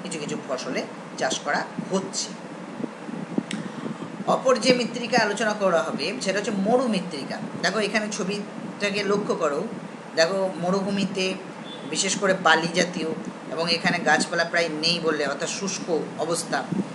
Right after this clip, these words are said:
কিছু ঘাস জাতীয় বা কাঁটা ঝোপ জা-, জা-, জাতীয় গাছপালা রয়েছে এবং পুরো অংশটাই খালি খালি এবং বেশিরভাগটাই, দেখো, বালিতে পূর্ণ। ভারতে প্রায় দুই দশমিক আট পাঁচ লক্ষ বর্গ কিমি, অর্থাৎ প্রায়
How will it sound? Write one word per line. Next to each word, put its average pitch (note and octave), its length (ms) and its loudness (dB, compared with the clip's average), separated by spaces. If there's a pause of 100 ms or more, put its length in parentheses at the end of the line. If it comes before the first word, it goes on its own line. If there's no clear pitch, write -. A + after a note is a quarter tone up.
(180)
কিছু G3 340 -2
ঘাস E3+ 260 6
জাতীয় F3 340 2 (520)
বা D#3+ 80 8
কাঁটা E3+ 300 4
ঝোপ F3+ 260 0
জা-, D#3 200 4
জা-, D#3 380 0
জাতীয় D#3 440 2
গাছপালা D3 400 4
রয়েছে C#3 320 -2
এবং D#3 160 0 (400)
পুরো F#3 140 4
অংশটাই E3 520 2 (180)
খালি G3 180 4
খালি D#3 140 0
এবং D#3 200 -2
বেশিরভাগটাই, D#3 540 0
দেখো, D3+ 300 -2 (400)
বালিতে D3+ 340 4
পূর্ণ। B2+ 400 -6 (800)
ভারতে B3 340 6
প্রায় C4+ 220 4
দুই G#3 240 0
দশমিক A#3 340 2 (100)
আট F#3+ 200 8 (140)
পাঁচ A3+ 300 2
লক্ষ G3+ 380 -2
বর্গ C#3+ 300 2
কিমি, C3+ 120 -4
অর্থাৎ F3 380 0
প্রায় F3+ 380 6